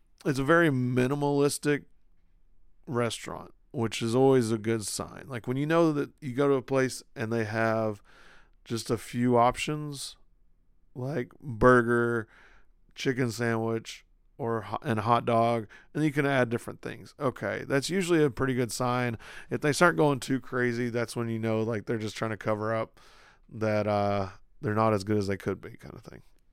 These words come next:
Sometimes. Now, if it's a bigger chain, like, um,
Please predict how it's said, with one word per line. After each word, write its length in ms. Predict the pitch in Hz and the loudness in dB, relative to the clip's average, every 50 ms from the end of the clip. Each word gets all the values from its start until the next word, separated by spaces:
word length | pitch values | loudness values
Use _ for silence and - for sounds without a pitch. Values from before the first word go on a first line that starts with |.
| _ _ _ - | _ _ _ -10
Sometimes. 640 | - - 156 151 131 - 104 73 65 71 - - - - - - | -2 0 2 2 2 0 -2 -4 -6 -10 -14 -16 -18 -16 -8 -4
Now, 120 | 127 123 | -2 0
if 80 | 120 110 | 0 0
it's 100 | 120 120 | -2 4
a 20 | |
bigger 260 | 127 143 147 135 139 | 6 6 8 8 6
chain, 400 | 123 - - 127 127 123 123 120 | 2 2 2 2 2 2 0 -2
like, 300 | 120 123 120 120 - - - - - - - - - _ | -4 -4 -4 -6 -6 -10 -16 -20 -18 -18 -20 -20 -18 _
um, 580 | - 117 107 110 110 107 107 101 104 104 98 95 | 0 2 4 4 4 4 2 0 -2 -8 -12 -14